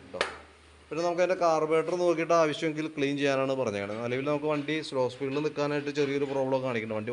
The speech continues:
ഓടി വന്ന് നിൽക്കുമ്പോൾ തന്നെ ഓഫായി പോണ കംപ്ലയിന്റ് ഉണ്ട്. അതപ്പോൾ അങ്ങനെ നമുക്ക് പുറമേന്ന് അഡ്ജസ്റ്റ് സെറ്റ് ചെയ്താലും ക്ലിയർ ആയിട്ട് കിട്ടുന്നില്ല. അപ്പോൾ അങ്ങനെയുള്ള കേസിൽ നമുക്ക് കാർബറേറ്റർ അസംബ്ലി ഫുള്ളായിട്ട് അഴിച്ച് ക്ലീൻ ചെയ്തിട്ട്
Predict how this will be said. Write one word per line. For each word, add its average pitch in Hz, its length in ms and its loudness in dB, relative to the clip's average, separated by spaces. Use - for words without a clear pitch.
ഓടി 117 200 -2
വന്ന് 131 160 -4
നിൽക്കുമ്പോൾ 117 320 -6
തന്നെ 127 180 -4
ഓഫായി 120 260 0
പോണ 120 160 -6
കംപ്ലയിന്റ് 120 340 -2
ഉണ്ട്. 87 140 -12
അതപ്പോൾ 127 280 6
അങ്ങനെ 143 280 6
നമുക്ക് 151 220 6
പുറമേന്ന് 139 480 6
അഡ്ജസ്റ്റ് 127 300 -4
സെറ്റ് 131 220 4
ചെയ്താലും 160 340 6
ക്ലിയർ 151 280 6
ആയിട്ട് 147 200 2
കിട്ടുന്നില്ല. 113 480 0
അപ്പോൾ 110 140 0
അങ്ങനെയുള്ള 139 400 4
കേസിൽ 156 260 4
നമുക്ക് 156 280 0
കാർബറേറ്റർ 139 500 4
അസംബ്ലി 147 360 2
ഫുള്ളായിട്ട് 139 480 4
അഴിച്ച് 131 360 2
ക്ലീൻ 127 200 4
ചെയ്തിട്ട് 135 300 4